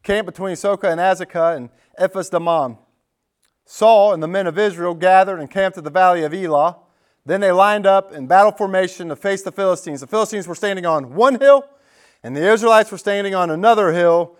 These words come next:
with a ravine between them. So get that in mind. Get that in your heads.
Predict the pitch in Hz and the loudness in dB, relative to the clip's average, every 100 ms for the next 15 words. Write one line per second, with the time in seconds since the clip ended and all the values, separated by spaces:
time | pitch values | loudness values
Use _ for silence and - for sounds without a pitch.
0 | _ 160 160 165 156 151 208 214 208 160 | _ -8 0 0 0 -2 -4 -4 -6 -10
1 | - 185 156 117 110 143 175 208 214 226 | -8 -8 -8 -10 -14 -10 -6 -2 -2 0
2 | 220 165 117 _ _ _ _ _ _ _ | -2 -2 -6 _ _ _ _ _ _ _
3 | _ _ 139 165 190 196 220 202 226 180 | _ _ -14 -4 -4 -4 -4 -2 0 0
4 | - | -4